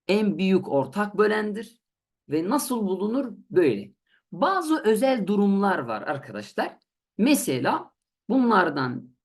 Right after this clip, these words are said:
bir tanesi iki sayı verebilirler. Birinin katı olan sayılarda küçük olan sayı o sayıların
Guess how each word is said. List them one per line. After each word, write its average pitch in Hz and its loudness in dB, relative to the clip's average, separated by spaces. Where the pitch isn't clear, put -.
bir 277 2
tanesi 202 0
iki 240 0
sayı 269 -2
verebilirler. 175 0
Birinin 302 0
katı 240 -2
olan 170 0
sayılarda 285 0
küçük 277 -4
olan 285 -2
sayı 277 -4
o 294 0
sayıların 285 -2